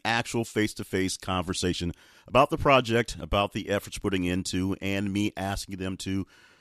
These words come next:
no longer put any effort into the project. I told them I wasn't officially killing it at the moment, but I was gonna put it on the shelf for quite some time and only review it after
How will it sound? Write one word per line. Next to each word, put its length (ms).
no 120
longer 200
put 160
any 200
effort 260
into 180
the 80
project. 600
I 140
told 260
them 180
I 60
wasn't 400
officially 480
killing 300
it 200
at 160
the 80
moment, 460
but 120
I 20
was 240
gonna 160
put 160
it 140
on 140
the 80
shelf 280
for 240
quite 340
some 240
time 520
and 100
only 260
review 420
it 140
after 600